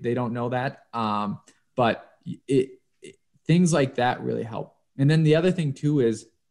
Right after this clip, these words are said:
if you haven't gotten the book, Two Second Lean, go out and get it, read it.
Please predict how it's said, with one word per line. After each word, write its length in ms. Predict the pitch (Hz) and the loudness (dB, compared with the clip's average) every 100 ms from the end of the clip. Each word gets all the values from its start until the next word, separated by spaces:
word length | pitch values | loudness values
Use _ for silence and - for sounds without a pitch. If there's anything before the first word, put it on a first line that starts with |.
| _ _ _ _ _ | _ _ _ _ _
if 120 | - | -2
you 80 | 135 | 2
haven't 240 | 139 147 | 4 2
gotten 220 | 139 135 135 | 0 0 0
the 80 | |
book, 240 | 120 123 - | 0 -2 -2
Two 120 | 135 | -2
Second 400 | 131 135 131 117 | 0 -2 -4 -6
Lean, 240 | 120 123 | -6 -6
go 140 | 123 117 | -2 0
out 160 | 117 | 0
and 160 | 113 110 | -2 -2
get 140 | 156 | 0
it, 280 | 202 - - _ _ _ | 0 -2 -10 _ _ _
read 260 | 117 160 175 | 2 4 4
it. 340 | 180 - - | 0 -6 -20